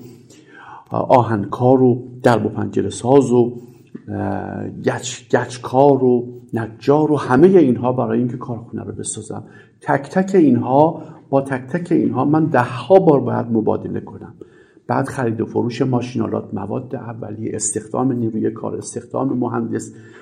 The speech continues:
بعد فروش محصولاتم. اینها همه یعنی انبوهی از مبادله ها.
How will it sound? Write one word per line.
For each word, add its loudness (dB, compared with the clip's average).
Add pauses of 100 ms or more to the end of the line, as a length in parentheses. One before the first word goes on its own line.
(300)
بعد 4
فروش 0 (1200)
محصولاتم. 2 (340)
اینها 0
همه 4
یعنی 6
انبوهی 2
از -2
مبادله 0
ها. -16